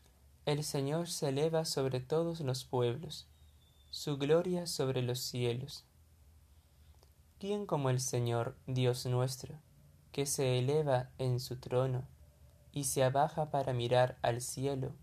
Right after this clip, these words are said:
y a la tierra? Levanta del polvo al desvalido,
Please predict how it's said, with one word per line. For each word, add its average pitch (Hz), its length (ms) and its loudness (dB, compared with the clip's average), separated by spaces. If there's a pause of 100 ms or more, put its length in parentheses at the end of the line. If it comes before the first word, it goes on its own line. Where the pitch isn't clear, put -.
(220)
y 131 100 0
a 123 60 2
la 120 160 -4
tierra? 120 400 0 (1600)
Levanta 170 600 2
del 139 160 0
polvo 165 520 0
al 127 220 0
desvalido, 123 640 -2